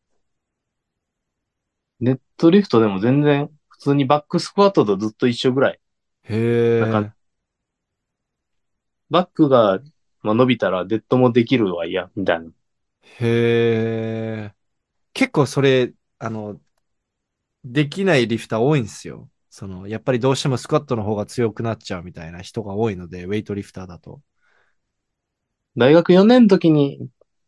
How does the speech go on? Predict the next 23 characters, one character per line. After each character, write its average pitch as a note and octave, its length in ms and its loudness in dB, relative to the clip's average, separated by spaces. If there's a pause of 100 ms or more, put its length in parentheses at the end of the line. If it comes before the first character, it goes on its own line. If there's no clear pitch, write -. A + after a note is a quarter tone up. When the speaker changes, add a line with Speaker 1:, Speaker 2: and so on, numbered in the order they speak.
(760)
Speaker 1:
ち - 60 0
ょ - 20 4
っ C#3 60 0
と C#3 100 2
離 B2 260 2
れ A#2 100 2
ち G#2+ 100 -6
ゃ - 20 -4
っ - 80 -10
た F#2 100 -6
か G2 120 -4
な、 F#2 100 -6
み F#2 100 -10
た F2 80 -6
い E2+ 60 -10
な。 E2 160 -20 (420)
Speaker 2:
う G#2 60 -12
ん。 G2 180 -14
Speaker 1:
よ G#2+ 160 6
う G#2+ 40 6
や G#2+ 100 4
っ - 100 -16
と、 G#2 180 0